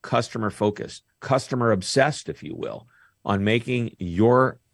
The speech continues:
brand, whatever it is in that financial services world, making your brand stand out because of the experience. Because you know what? We all sell the same thing. If I wanna open a savings account, checking account, get a mortgage, get a loan, whatever it is,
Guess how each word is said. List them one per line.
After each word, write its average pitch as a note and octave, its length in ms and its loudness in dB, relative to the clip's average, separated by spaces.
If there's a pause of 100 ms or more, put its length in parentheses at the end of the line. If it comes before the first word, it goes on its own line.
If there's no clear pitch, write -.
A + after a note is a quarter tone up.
(220)
brand, F#2 520 0
whatever F#2+ 480 2
it A2 80 2
is F#2+ 180 0
in F2 60 -6
that E2 160 -10
financial F2 420 -4
services F2 540 -4
world, F#2+ 340 2 (320)
making G2 320 -4
your A2 140 2
brand G2+ 420 -2
stand F#2+ 400 -4
out E2+ 320 -2
because G2 460 -6
of G2 100 -6
the F2+ 140 -4
experience. F2+ 680 -4
Because F2+ 320 -8
you F#2+ 80 -2
know A2 100 2
what? E3 220 0 (340)
We B2+ 180 4
all B2 180 0
sell A2+ 340 -2
the A2 100 -6
same F2+ 320 -6
thing. F#2 360 -4 (400)
If G2 80 0
I A#2+ 120 4
wanna B2+ 220 4
open A2+ 240 0
a F2+ 60 -6
savings A2 420 -2
account, A2 360 -2
checking G#2+ 340 -4
account, G#2+ 500 -6
get A#2 140 2
a B2 60 4
mortgage, G#2+ 680 0
get A#2 100 0
a B2 60 0
loan, G#2+ 540 -2 (320)
whatever C3+ 480 6
it C3 60 0
is, E2+ 360 -2